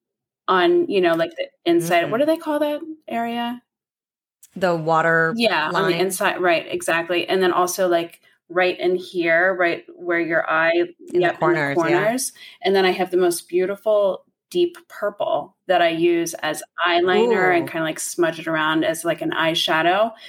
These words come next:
Speaker 1: But the fun, they have, like, really fun colors. They have pinks and purples and greens and blues, and you could get really funky with it.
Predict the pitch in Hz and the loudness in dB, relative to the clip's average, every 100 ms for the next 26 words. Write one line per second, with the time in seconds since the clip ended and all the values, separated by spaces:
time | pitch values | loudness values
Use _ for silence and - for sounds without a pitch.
0 | - - - 190 196 - 269 269 - 202 | -20 -6 -4 0 -2 2 0 0 0 0
1 | 220 180 - _ _ _ 190 175 196 233 | 0 -6 -10 _ _ _ 0 0 0 0
2 | 190 147 135 131 151 135 151 156 - 202 | 2 0 -2 0 0 0 0 -4 -2 0
3 | 175 - 143 - 185 330 - - 185 175 | 0 -2 -6 -6 -4 -4 -4 -2 2 2
4 | 156 160 160 196 180 156 - 151 156 - | 2 -2 0 2 2 2 -2 -4 -4 -8
5 | - - _ - 185 208 - 185 170 165 | -20 -20 _ -6 -2 0 0 2 0 0
6 | 160 156 92 - 92 | -2 -2 -2 0 0